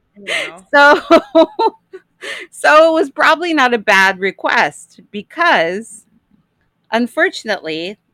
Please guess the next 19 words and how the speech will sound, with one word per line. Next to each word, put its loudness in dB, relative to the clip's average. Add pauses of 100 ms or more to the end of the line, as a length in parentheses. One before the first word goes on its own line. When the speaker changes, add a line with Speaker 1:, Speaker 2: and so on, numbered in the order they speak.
Speaker 2:
on -2
one -2
of -4
the -4
scenes -12
that -4
required -4 (880)
certain -4
close-ups, -8 (300)
the -8
body 0
<laughs> -
double -4
could -10
not -4
be -14
used. -10 (680)
Speaker 1:
Mm. -20
Speaker 2:
Therefore, 0